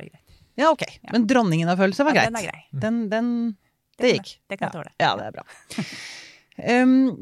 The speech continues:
Speaker 2: vi, i forrige episode så snakket vi litt sånn generelt om følelser og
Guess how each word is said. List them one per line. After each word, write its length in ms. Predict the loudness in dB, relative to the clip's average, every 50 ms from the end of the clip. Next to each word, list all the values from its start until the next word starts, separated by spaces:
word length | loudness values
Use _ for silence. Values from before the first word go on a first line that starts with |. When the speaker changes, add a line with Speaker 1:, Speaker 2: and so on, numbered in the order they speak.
| -6 -4
Speaker 2:
vi, 480 | 0 0 2 2 2 2 0 0 -2 -4
i 40 | -4
forrige 260 | -2 0 0 0 0
episode 400 | -2 -4 -4 -2 0 0 0 0
så 400 | 0 -4 -4 -4 -2 -2 -2 -2
snakket 340 | -4 -4 -6 -6 -6 -6 -6
vi 360 | -2 0 0 2 2 2 0 0
litt 200 | 0 -2 -4 -2
sånn 200 | -2 -2 -2 -2
generelt 540 | -2 -2 -2 -2 -2 -2 -4 -4 -6 -6
om 160 | -4 -2 -2 -4
følelser 640 | -4 -4 -4 -4 -2 -4 -6 -6 -4 -4 -4 -2 -2
og 400 | -2 -2 -2 -2 -2 -2 -4